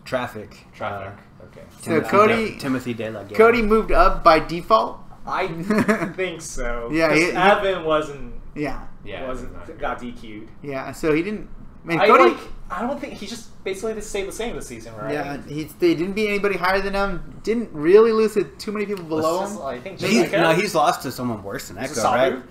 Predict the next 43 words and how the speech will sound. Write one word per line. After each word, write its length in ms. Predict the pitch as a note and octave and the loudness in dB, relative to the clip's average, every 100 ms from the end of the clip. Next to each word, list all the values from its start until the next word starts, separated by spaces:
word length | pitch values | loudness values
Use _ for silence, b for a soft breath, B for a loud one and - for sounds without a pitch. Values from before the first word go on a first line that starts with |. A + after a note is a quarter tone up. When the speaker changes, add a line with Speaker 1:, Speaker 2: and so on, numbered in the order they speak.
| - | -8
Speaker 1:
I'm 140 | C#3 C#3 | -6 0
Speaker 4:
Sabu 240 | E3+ E3+ | 2 4
Speaker 1:
so 40 | F3+ | 6
Speaker 4:
this 80 | E3 | 8
Speaker 3:
Oh, 180 | F#3+ | 10
he 80 | F#3+ | 8
Speaker 4:
season? 180 | F#3+ G3 | 8 8
Speaker 3:
did 60 | G3+ | 6
lose 140 | G3+ | 2
to 60 | F#3+ | 2
Speaker 1:
I 80 | C3 | 4
think 220 | E3+ F3 | 4 6
he 40 | - | 4
Speaker 3:
Sabu. 80 | |
Speaker 1:
probably 220 | C3 C3 B2 | 4 2 4
lost 200 | A#2+ - | 4 6
to 120 | D3+ | 6
Sabu 280 | A#2 A#2 A#2 | 8 6 4
Speaker 4:
<laughs> 20 | |
Speaker 1:
again. 260 | A#2 A#2 A2+ | 0 -2 -2
I 120 | C3 | -2
think 180 | C#3 C3 | -2 0
he 80 | |
lost 220 | B2+ A#2 - | 0 0 -2
to 40 | |
Sabu 260 | - G#2+ G2 | -4 -4 -2
again. 200 | G2+ G2+ | 2 4
Speaker 4:
Ooh. 200 | G2+ - | 4 0
Speaker 3:
Yeah. 80 | F#2+ | 0
Speaker 1:
Uh, 280 | - G#2 - - - - - | -2 -2 -6 -8 -8 -12 -10
Speaker 4:
Again? 560 | - A#2+ C#3 C#4+ D4 - - - - - - | -8 -6 -4 -6 -8 -10 -10 -12 -12 -10 -8
Speaker 3:
He, 100 | - | -8
he 0 | |
Speaker 4:
I 40 | |
thought 20 | |
it 200 | - C3+ | -8 -6
was 100 | - F3 | -2 0
Speaker 3:
has 140 | C#3 | 0
Speaker 4:
just 140 | C#3 | -2
the 60 | C#3+ | -4
Speaker 3:
a 40 | |
Speaker 4:
one 140 | D#3+ D#3+ | -4 -6
time. 340 | D3+ A2+ G2+ | -6 -8 -12